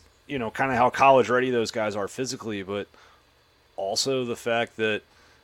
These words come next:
they are already playing up to kind of the, the standard of physicality that Kirby Smart expects from everybody on Georgia's defense. Like, I, I talked to a source last week and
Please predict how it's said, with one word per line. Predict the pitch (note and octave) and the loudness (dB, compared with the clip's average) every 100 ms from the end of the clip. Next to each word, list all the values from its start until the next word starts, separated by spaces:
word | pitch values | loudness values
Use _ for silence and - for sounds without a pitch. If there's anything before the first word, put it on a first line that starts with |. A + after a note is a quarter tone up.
| _ _ _ _ F#2 | _ _ _ _ -8
they | G2 A#2+ | -6 -2
are | A#2+ A#2 A2+ - _ _ _ _ - | 0 0 -2 -6 _ _ _ _ -12
already | G#2+ A#2 A#2 A#2 A2 | -6 -4 -4 -4 -6
playing | G2+ - G#2 A2 A2 G#2 | -12 -12 -8 -6 -4 -4
up | G#2 - | -6 -8
to | - G#2+ G2 F#2 F#2+ _ | -12 -10 -8 -10 -14 _
kind | - A2+ | -8 -6
of | G#2 | -6
the, | F#2+ F#2 - | -6 -8 -8
the | G#2+ | -6
standard | - A2 A2+ A2 G#2 | -2 -2 -2 -2 -2
of | F#2 | -4
physicality | - A#2 G2+ - G#2 G2+ F#2+ F#2 F2+ E2+ _ _ _ _ _ - | -6 -6 -6 -2 -2 -2 -4 -8 -12 -16 _ _ _ _ _ -8
that | F#2+ F#2+ _ _ - - | -6 -6 _ _ -20 -12
Kirby | A2 G2+ | -10 -8
Smart | - G#2 G2 E2+ _ _ | -8 -4 -6 -6 _ _
expects | G2+ - F2+ F#2+ | -14 -12 -12 -12
from | - F#2 F#2+ F2+ G#2 | -12 -12 -12 -12 -10
everybody | G#2 G#2 F#2+ F#2+ | -10 -8 -6 -6
on | F#2 F#2 | -8 -10
Georgia's | F#2 F2+ E2+ | -10 -12 -14
defense. | - - - C2 - - - | -16 -18 -16 -18 -16 -16 -14
Like, | F3 F3 _ - - - _ _ _ _ _ _ - - | -14 -14 _ -20 -20 -20 _ _ _ _ _ _ -16 -2
I, | G2+ G2+ | -2 -2
I | G2+ | -6
talked | F#2+ G2+ G2 | -4 -4 -4
to | G2+ | -6
a | F#2+ | -8
source | A2 F#2+ - | -6 -6 -4
last | F#2 F2+ - | -4 -4 -6
week | F#2+ F#2 F2+ | -8 -8 -10
and | F2 | -16